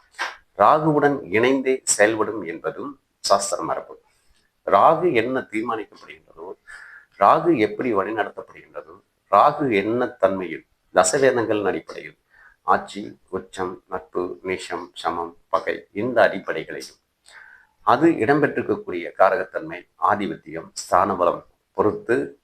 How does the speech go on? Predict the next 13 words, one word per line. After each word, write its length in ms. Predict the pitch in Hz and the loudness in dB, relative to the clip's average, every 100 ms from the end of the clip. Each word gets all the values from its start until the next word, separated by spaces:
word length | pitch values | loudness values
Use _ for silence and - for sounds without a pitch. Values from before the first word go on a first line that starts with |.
| _ _ - | _ _ 0
மற்ற 320 | 104 - 156 - | 2 4 2 4
கோள்களுடைய 580 | 120 139 139 117 92 87 85 - - | 4 4 2 0 -2 -4 -6 -4 0
செயல்களை 480 | 113 120 117 107 110 107 _ 87 | 4 4 4 2 2 -2 _ 2
மாற்றியமைக்கும் 920 | 98 139 - 139 123 110 - - 87 - - | 4 4 2 0 2 0 -4 -12 -14 -12 -10
சக்தி, 480 | 104 - - - 117 - _ _ | -8 -10 -14 -4 -4 -4 _ _
அதீத 380 | 90 120 147 147 - | 2 2 2 0 -2
சக்தி 240 | 104 - - | -4 -8 -10
கொண்ட 240 | 98 85 - _ 82 | -8 -8 -12 _ -2
கிரகங்கள் 520 | 104 117 107 92 90 | 0 0 -2 -4 0
தான் 160 | 104 117 - _ | 0 0 -8 _
ராகு 300 | 92 95 117 107 | 4 4 2 -6
கேது 220 | 95 92 82 | -6 -6 -8
என்பது 380 | - 78 78 | -10 -14 -16